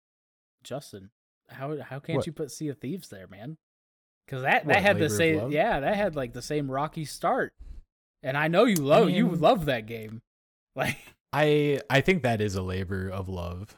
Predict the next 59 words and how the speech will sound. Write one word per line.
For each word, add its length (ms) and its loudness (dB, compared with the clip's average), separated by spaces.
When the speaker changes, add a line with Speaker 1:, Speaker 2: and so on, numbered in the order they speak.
Speaker 2:
That's 260 -6
true. 540 -6
I 80 0
didn't 160 2
think 100 -2
about 180 -4
Sea 200 -4
of 80 -8
Thieves 240 -4
'cause 120 -2
I 60 2
played 240 0
on 140 -2
Game 240 -4
Pass. 400 -8
Speaker 1:
Yeah. 380 -2
Speaker 2:
But, 200 0
uh, 440 0
that 240 4
is 120 4
a 80 4
good 200 0
one 100 2
to 80 2
bring 180 2
up 200 2
because 240 2
it 60 -4
came 280 0
out 300 2
and 460 2
Speaker 1:
It 80 -10
Speaker 2:
it 80 -12
Speaker 1:
got 80 0
Speaker 2:
was 120 -2
Speaker 1:
shit 180 -2
Speaker 2:
very 100 0
Speaker 1:
on. 80 0
Speaker 2:
simple, 600 2
but 140 -2
they 100 0
fucking 420 -2
nailed 500 -2
the 60 -6
core 320 -4
mechanics, 720 -4
and 180 -2
literally 480 -2
month 320 -4
by 140 -2
month 300 -6
they 100 -8
added 220 -6
more 240 -2
and 80 -2
more 160 -2
content, 520 -4
and 180 -4
now 520 -2